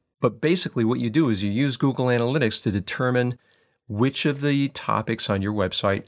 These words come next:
have been the most popular with your audience, with your readers. You can go back there and you can see the amount of traffic to each of the articles on your website. Go back and pick out the four or five most popular and use those. I mean, obviously,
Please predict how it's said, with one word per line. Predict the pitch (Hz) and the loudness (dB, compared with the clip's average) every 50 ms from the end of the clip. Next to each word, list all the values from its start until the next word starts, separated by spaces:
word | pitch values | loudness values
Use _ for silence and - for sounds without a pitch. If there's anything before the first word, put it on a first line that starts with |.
| _ - | _ -6
have | - 123 110 | -4 -2 0
been | 101 113 110 110 | 2 2 4 4
the | 107 104 | 2 2
most | 104 104 101 - | 0 0 -2 -2
popular | - - 117 123 127 - 120 104 98 98 | -2 0 0 0 0 0 -2 -2 0 -2
with | 98 98 98 - | -4 -4 -4 -2
your | 107 101 | 0 0
audience, | 101 117 135 127 104 92 92 - - - - - | 2 0 0 0 -2 -2 -4 -6 -10 -10 -8 -6
with | 104 101 95 - | -6 -4 -2 -2
your | 110 101 | -2 0
readers. | 98 110 117 113 101 92 - - - - - _ _ _ _ _ _ _ _ _ _ _ - | 2 0 0 0 -2 -4 -4 -4 -8 -8 -8 _ _ _ _ _ _ _ _ _ _ _ -4
You | 117 | -2
can | 107 107 | 0 0
go | 101 107 | 2 2
back | 90 107 104 - | 2 2 0 0
there | - 120 104 | 2 0 0
and | 101 101 | 2 0
you | 110 | 0
can | - 92 | 2 0
see | 104 - - - 175 165 | 0 0 0 2 2 2
the | 127 117 | 2 2
amount | 113 110 120 120 120 113 | 2 2 2 2 0 0
of | 113 | -2
traffic | - - 123 123 139 - 104 92 - | -2 0 0 0 0 0 -4 -6 -8
to | - - | -8 -4
each | - 117 127 - - | -2 -2 -2 0 0
of | 117 | 0
the | 107 113 110 | 2 2 4
articles | 107 104 110 113 110 - 104 95 101 | 4 4 2 0 -2 -4 -2 -2 0
on | 104 95 | 0 0
your | 92 95 | 0 -2
website. | 92 95 92 - - - - - 78 - - _ _ _ _ _ _ _ _ _ _ _ _ - | -2 -2 -2 -2 -4 -6 -6 -6 -8 -12 -18 _ _ _ _ _ _ _ _ _ _ _ _ -6
Go | - 143 147 | -4 -2 2
back | 156 170 175 170 - | 2 2 2 2 0
and | 104 101 98 | -4 -6 -6
pick | - 135 123 - | -6 -4 -2 -2
out | 123 131 131 107 - | 0 0 0 -2 -4
the | - 92 | -8 -10
four | - - - 120 123 131 131 120 | -8 -4 -2 0 2 2 2 2
or | 107 | 0
five | 101 - - 107 104 110 110 110 107 101 92 | 0 -2 -2 0 2 4 4 4 2 2 0
most | 92 92 98 107 120 123 - - - - | 0 2 2 2 2 0 -2 -6 -8 -4
popular | - - 156 190 185 - - 90 98 - - - - _ _ _ _ _ _ _ _ _ | 0 0 0 0 0 -4 -6 -8 -6 -8 -8 -10 -12 _ _ _ _ _ _ _ _ _
and | - 117 107 104 104 | -4 -2 0 2 2
use | 113 135 143 143 131 117 107 | 4 4 4 4 2 -2 -6
those. | 107 95 - 139 165 170 120 98 90 107 | -6 -2 0 2 2 2 0 -2 -2 -2
I | |
mean, | 104 107 101 - | -2 -2 -2 0
obviously, | 110 143 180 175 160 131 - - 113 107 101 - | 0 0 2 2 2 0 0 0 0 0 -2 -2